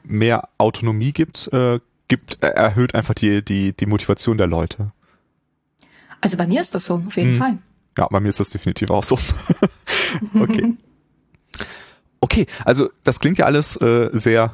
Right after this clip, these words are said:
Speaker 1: cool. Klingt so, als würde ich, äh, schneller mein Produkt bauen können. Also will, möchte ich das jetzt haben? Äh, wie, wie komme ich denn dahin?
Speaker 2: Das ist nicht so einfach, ne? Es kommt drauf an, in welcher Art von, äh, Organisation du arbeitest. Ähm, ob die groß ist, ob die klein ist, ähm,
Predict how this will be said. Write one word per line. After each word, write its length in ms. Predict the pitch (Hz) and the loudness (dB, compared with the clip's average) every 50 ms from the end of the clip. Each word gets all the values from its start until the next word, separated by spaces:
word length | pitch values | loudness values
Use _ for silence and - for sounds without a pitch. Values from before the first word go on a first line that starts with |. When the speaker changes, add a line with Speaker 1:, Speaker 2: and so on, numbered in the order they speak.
| - _ - - | -8 _ -2 2
Speaker 1:
cool. 280 | - 131 127 147 208 - - _ - - | 2 4 4 2 2 -2 -4 _ -16 -6
Klingt 220 | - 117 120 139 - | -2 -2 -2 0 2
so, 120 | - 120 | 2 2
als 180 | - 113 - - | 2 2 0 0
würde 160 | 113 113 117 | 0 0 0
ich, 220 | 113 - - - | -2 -4 -4 -2
äh, 80 | - 104 | -2 0
schneller 300 | - - 113 113 120 117 | 0 2 2 2 4 4
mein 140 | 113 110 107 | 2 0 0
Produkt 320 | - - 110 120 - - | 0 0 0 0 -2 0
bauen 260 | - 117 120 120 131 | 2 2 2 2 0
können. 260 | - - 147 165 196 196 | 0 0 0 0 2 0
Also 360 | - 107 107 104 104 110 110 | -2 0 0 0 -2 0 0
will, 120 | 110 123 147 | 0 0 2
möchte 220 | - 131 127 - - | 0 0 -2 0 -2
ich 80 | - | 0
das 160 | - - - - | 0 0 2 0
jetzt 200 | - - - - | -2 -2 0 0
haben? 380 | 92 92 117 135 147 165 170 - | 0 0 0 0 -2 -4 -4 -2
Äh, 220 | - 110 113 127 120 - | -2 -2 0 0 -2 -2
wie, 140 | - 131 135 - | -2 -4 -4 -2
wie 100 | - 165 | -4 -2
komme 180 | - - 156 160 | 0 0 0 0
ich 60 | - | 0
denn 140 | - 139 139 | 0 0 2
dahin? 320 | 135 131 151 131 95 90 _ _ _ _ _ _ _ _ _ _ _ _ _ _ _ _ _ _ _ _ _ _ _ _ _ _ _ - - - - _ - | 2 2 0 -2 -2 -6 _ _ _ _ _ _ _ _ _ _ _ _ _ _ _ _ _ _ _ _ _ _ _ _ _ _ _ -20 -20 -20 -12 _ -2
Speaker 2:
Das 100 | 202 196 | -2 0
ist 60 | - | 0
nicht 140 | 202 190 - | -2 -2 -2
so 80 | 190 | -2
einfach, 440 | 175 185 190 196 196 - 175 170 - | -2 -2 -2 -2 -2 -2 -4 -4 -2
ne? 100 | - 185 | -2 -4
Es 120 | 190 185 - | -2 -2 -2
kommt 160 | 196 190 180 | -4 -2 -2
drauf 140 | 190 185 180 | -2 0 0
an, 160 | 180 185 180 | 0 0 0
in 60 | 180 | -2
welcher 260 | 180 180 190 185 - | -2 -2 -2 -2 0
Art 160 | - 190 185 | 0 -2 -2
von, 580 | - - - 190 185 185 185 185 185 185 180 180 | -4 -2 -2 0 0 2 0 0 0 0 -2 -2
äh, 60 | - 185 | -2 -2
Organisation 680 | 180 180 185 185 190 190 185 185 180 - - 226 240 | -2 0 0 0 0 -2 -2 -4 -4 -2 -2 0 0
du 100 | 247 247 | 0 0
arbeitest. 760 | - - - 233 247 262 262 - 285 294 - - - - - - | -2 -2 -2 -2 -2 -4 -4 -4 -4 -4 -4 -8 -8 -8 -10 -6
Ähm, 560 | - 185 185 185 180 180 180 185 185 185 185 - _ _ _ | -2 -2 0 0 0 0 0 0 -2 -2 -6 -10 _ _ _
ob 100 | - - | -12 -6
die 80 | - - | -6 -6
groß 300 | - - 220 226 247 - | -2 0 0 0 0 0
ist, 100 | 220 208 | -2 -2
ob 80 | 202 - | -2 -4
die 80 | 196 185 | -4 -6
klein 360 | - - 190 185 190 196 196 190 | -2 0 0 0 2 0 0 0
ist, 260 | 190 185 - - - - | 0 -2 -2 -2 -2 -2
ähm, 420 | 180 185 180 180 180 180 180 180 | -2 0 0 0 0 -2 -2 -4